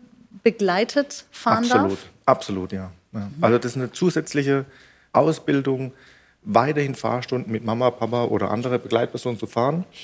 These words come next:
Speaker 2: Kilometer zu sammeln mit der Hilfe, dass eben jemand neben dran ist und sagt, "Schau mal, mach langsam,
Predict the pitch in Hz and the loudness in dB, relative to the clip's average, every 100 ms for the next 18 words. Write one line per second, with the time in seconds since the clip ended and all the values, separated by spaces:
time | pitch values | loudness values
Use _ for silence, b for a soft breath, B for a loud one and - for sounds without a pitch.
0 | B B _ - 156 147 131 131 135 - | B B _ 4 4 4 0 0 -2 -4
1 | 123 123 117 104 95 127 123 127 107 98 | -4 -2 0 0 2 2 2 0 0 -2
2 | 107 101 101 95 - 110 107 98 95 92 | -4 -2 -2 -6 -2 0 0 0 -2 -2
3 | 95 110 - 107 107 98 107 110 110 107 | -2 -2 -4 -6 -4 -4 -4 -2 -2 -4
4 | 104 - 92 107 110 107 107 107 | -8 -12 -4 -2 -2 -2 -4 -6